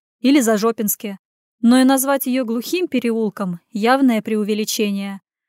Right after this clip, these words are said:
Брусчатка, выщербленная и неровная, поблёскивала, отшлифованная ногами прохожих и колёсами повозок. Несколько телег, везущих то ли капусту, то ли тыкву,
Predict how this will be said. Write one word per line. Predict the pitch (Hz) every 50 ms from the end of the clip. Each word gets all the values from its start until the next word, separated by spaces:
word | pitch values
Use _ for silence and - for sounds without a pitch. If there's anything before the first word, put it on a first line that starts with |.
| _ _ _ -
Брусчатка, | - - 262 233 - - 320 330 - - - 240 220
выщербленная | 214 254 247 - - 214 220 208 220 214 208 214 208 208 -
и | - 233
неровная, | 220 226 226 233 226 214 202 202 202 202 196 202 208 -
поблёскивала, | 269 294 262 277 269 269 226 214 - - 220 196 196 190 190 190 185 _ -
отшлифованная | 233 - - - 233 214 - 277 294 285 285 269 269 262 262
ногами | 254 247 233 208 226 220 214 214
прохожих | - - 220 208 - - 269 277 262 269 - -
и | - 277
колёсами | - - 269 233 220 214 208 - 262 214 220
повозок. | 214 240 226 214 226 220 214 196 214 - - - _ _ _ _ _ _ _ _ _ -
Несколько | 220 233 247 - - 240 220 - 247
телег, | - 262 254 247 311 330 - -
везущих | 247 226 208 226 233 220 - - 220 -
то | - - 233 220
ли | 220
капусту, | 214 - 220 - - 285 311 - - 240 220
то | - 226
ли | 220 214
тыкву, | 214 - 302 311 - - 240 233 208